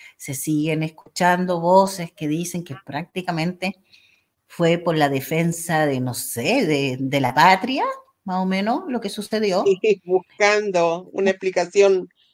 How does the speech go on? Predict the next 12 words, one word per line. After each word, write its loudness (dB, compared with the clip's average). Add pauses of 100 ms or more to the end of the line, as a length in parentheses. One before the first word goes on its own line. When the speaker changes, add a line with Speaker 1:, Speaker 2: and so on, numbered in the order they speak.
(180)
Speaker 1:
Ya, 2
Speaker 2:
para 8
qué. -4
Speaker 1:
ya 4
tienes -2 (100)
ahí -2
a 2
la 2
diputada 0
esta 0
ultraconservadora 0
y, -6